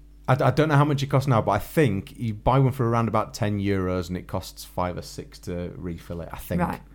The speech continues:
Speaker 1: I think. I certainly used to do. When we bought ours, that was an option. We just never did.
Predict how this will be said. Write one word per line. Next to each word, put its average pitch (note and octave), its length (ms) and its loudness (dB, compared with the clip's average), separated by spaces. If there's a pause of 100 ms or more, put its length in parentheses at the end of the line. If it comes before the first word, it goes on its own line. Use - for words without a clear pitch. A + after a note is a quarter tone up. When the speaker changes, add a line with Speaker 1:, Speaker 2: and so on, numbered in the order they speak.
(160)
Speaker 1:
I G#2 60 -2
think. F2 400 -6
I A2 100 4
certainly C#3 360 2
used A2 240 4
to F#2 80 -6
do. F#2 180 2 (160)
When A#2 140 2
we C3+ 100 6
bought A#2+ 240 2
ours, F#2 400 -2
that F#2 180 -4
was F#2 120 -6
an F#2 40 -6
option. F2+ 360 -8
We F2+ 80 -6
just F2+ 140 -8
never F2+ 180 -4
did. F2 200 -6